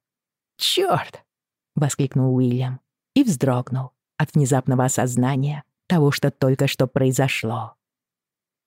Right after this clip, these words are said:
"Засада!" взревел он во всю мощь своих лёгких. "Das ist ein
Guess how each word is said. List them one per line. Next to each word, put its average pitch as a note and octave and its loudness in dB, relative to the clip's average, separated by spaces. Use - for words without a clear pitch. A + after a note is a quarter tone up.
"Засада!" F#3 4
взревел C3 2
он C3+ -4
во D3+ 4
всю C#3 2
мощь C3+ 4
своих C3+ 0
лёгких. C3 -2
"Das G3+ 6
ist - 4
ein A3 6